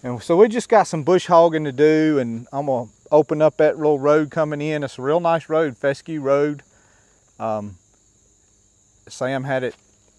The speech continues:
graded up and planted in fescue, so it's a real nice road coming in there. And, uh, we'll get it all fixed up. And man, I just, uh, an event like that just worries me 'cause I, you know, I want everything to be right, and I want the weather to agree with us 'cause, you know, a lot of you guys make some plans to come out here and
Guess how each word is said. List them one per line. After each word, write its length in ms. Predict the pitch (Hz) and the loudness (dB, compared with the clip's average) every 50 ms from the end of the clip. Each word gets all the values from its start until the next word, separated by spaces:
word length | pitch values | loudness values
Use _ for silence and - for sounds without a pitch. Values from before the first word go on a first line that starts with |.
| _ _ _ _ _ _ _ _ _ 120 | _ _ _ _ _ _ _ _ _ -10
graded 400 | 110 120 131 135 143 131 127 113 | -2 2 2 2 2 2 0 -2
up 260 | 120 131 135 135 - - | 0 0 0 0 -2 -6
and 120 | 123 107 | -12 -10
planted 280 | - 151 139 139 139 - | -6 -4 -4 -4 -4 -6
in 100 | - 120 | -8 -10
fescue, 500 | - - 131 135 - - - 135 135 127 | -8 -6 -6 -6 -8 -10 -10 -10 -10 -8
so 140 | - 127 123 | -8 -10 -10
it's 160 | 135 - - | -10 -6 -6
a 20 | |
real 80 | 147 139 | -6 -4
nice 300 | 139 139 131 120 - - | -4 -4 -4 -4 -4 -2
road 240 | 139 139 139 113 - | -2 -2 -2 -4 -6
coming 240 | 135 127 120 117 | -10 -8 -8 -8
in 180 | 123 135 131 123 | -8 -8 -8 -8
there. 220 | 110 104 107 107 - _ _ _ _ _ _ _ _ _ _ _ _ - | -8 -8 -10 -10 -14 _ _ _ _ _ _ _ _ _ _ _ _ -12
And, 320 | 120 120 120 117 113 113 | -10 -10 -8 -8 -6 -4
uh, 200 | 113 110 107 101 92 _ _ _ _ | -4 -4 -4 -6 -10 _ _ _ _
we'll 160 | 151 143 139 | -14 -10 -8
get 100 | 139 151 | -6 -4
it 80 | 143 139 | -2 0
all 160 | 139 135 135 | 2 0 0
fixed 320 | - - 139 131 - - - | 0 -2 -6 -8 -6 -4 -2
up. 180 | 135 127 - | -2 -2 -4
And 120 | 143 127 139 | -6 -8 -6
man, 100 | 165 185 | -4 -4
I 140 | 175 180 | -2 -4
just, 320 | 165 170 175 151 - - 156 | -4 -4 -6 -8 -6 -6 -2
uh, 220 | 143 131 123 120 - - _ _ _ _ _ _ _ _ _ _ _ _ _ _ _ _ _ _ _ _ _ _ _ _ - | -2 -2 -2 -4 -6 -14 _ _ _ _ _ _ _ _ _ _ _ _ _ _ _ _ _ _ _ _ _ _ _ _ -10
an 200 | - 127 127 127 | -8 -6 -6 -4
event 340 | 135 120 147 190 220 - 175 | -4 0 2 2 2 4 2
like 220 | 175 170 165 - | 2 2 2 2
that 240 | - 180 180 - 143 | 2 0 0 0 0
just 180 | 143 147 131 - | -4 -8 -8 -4
worries 400 | 131 151 170 180 175 165 143 151 | 0 2 4 4 4 2 0 -2
me 180 | 160 160 160 | -4 -4 -4
'cause 160 | 151 - 147 | -4 -4 -2
I, 140 | 135 131 135 | 0 0 0
you 140 | - 147 147 | 0 -2 -4
know, 140 | 147 143 139 | -2 -2 -2
I 20 | |
want 260 | 139 147 156 160 160 | 0 -2 -2 -2 0
everything 460 | 156 151 147 143 131 - 147 143 143 139 | 0 0 0 -2 -2 -2 -2 -2 -2 -4
to 80 | 131 | -4
be 160 | 131 139 139 | -4 -4 -2
right, 340 | 131 131 131 131 131 131 123 | 0 2 4 4 4 2 0
and 100 | - 123 | -2 -6
I 40 | 127 | -6
want 260 | 127 135 139 131 - | -6 -6 -6 -6 -8
the 80 | - 123 | -8 -4
weather 320 | 120 127 135 127 131 127 | 0 0 0 0 0 -2
to 160 | 117 120 110 | -4 -4 -4
agree 320 | 110 107 101 120 131 135 131 | -4 -6 -6 -6 -6 -6 -4
with 300 | 123 123 123 117 - 135 | -4 -4 -4 -4 -4 -8
us 120 | 120 - | -10 -10
'cause, 220 | - - 117 110 117 | -10 -10 -10 -10 -8
you 80 | 131 | -8
know, 140 | 127 123 120 | -6 -4 -2
a 20 | |
lot 200 | 120 123 127 127 | 0 0 -2 -2
of 40 | 127 | -4
you 120 | 117 123 113 | -8 -8 -6
guys 340 | 123 123 123 120 117 110 | -4 -2 -2 -2 -4 -6
make 240 | 113 117 123 123 - | -8 -10 -10 -10 -10
some 160 | - - 113 | -12 -16 -18
plans 400 | - - 131 131 131 127 120 107 | -12 -10 -10 -8 -8 -8 -10 -12
to 80 | 107 104 | -14 -10
come 200 | - 147 135 127 | -10 -8 -6 -6
out 220 | 127 131 135 104 | -6 -6 -6 -8
here 300 | 107 131 127 123 123 120 | -8 -8 -8 -6 -6 -6
and 160 | 117 104 104 | -8 -8 -12